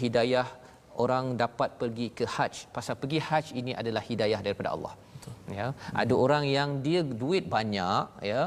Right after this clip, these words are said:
Speaker 1: uh, dah boleh pergi haj, pergi umrah, tapi
Speaker 2: Hmm.
Speaker 1: dia kata, uh,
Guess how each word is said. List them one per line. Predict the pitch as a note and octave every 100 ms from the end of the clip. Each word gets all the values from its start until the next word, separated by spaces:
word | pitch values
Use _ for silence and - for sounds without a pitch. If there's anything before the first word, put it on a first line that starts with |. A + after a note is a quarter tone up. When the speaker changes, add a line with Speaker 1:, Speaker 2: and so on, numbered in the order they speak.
| - - - A2+
Speaker 1:
uh, | A#2+ B2 B2 A#2+ A#2 A#2+ - C3
dah | E3 F3
boleh | G3+ F3+
pergi | E3 C#3
haj, | C#3 C#3+ -
pergi | C3 B2
umrah, | A2+ B2 E3 -
tapi | C#3 A2 D#3+
Speaker 2:
Hmm. | D3+
Speaker 1:
dia | D3+
kata, | D3 C#3+ C#3 C#3 - G#2+
uh, | G#2+ G2+